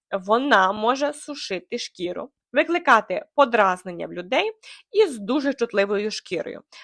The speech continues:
або дерматитом. Тому косметологи іноді радять, якщо у вас супе-, е, суперчутлива шкіра,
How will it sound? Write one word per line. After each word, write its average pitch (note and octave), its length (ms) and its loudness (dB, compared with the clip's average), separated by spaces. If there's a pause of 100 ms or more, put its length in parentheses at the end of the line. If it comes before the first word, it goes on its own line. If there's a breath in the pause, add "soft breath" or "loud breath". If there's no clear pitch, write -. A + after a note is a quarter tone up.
(160 soft breath)
або G3 640 0
дерматитом. C4+ 760 -2 (380 soft breath)
Тому E4+ 260 4
косметологи A3 800 0
іноді C#4 540 -4
радять, A#3+ 400 -2
якщо B3 360 -2
у A3+ 180 -2
вас G#3 240 4 (180)
супе-, A#3+ 360 2
е, F#3+ 300 0
суперчутлива G#3+ 840 -2
шкіра, D#4 420 2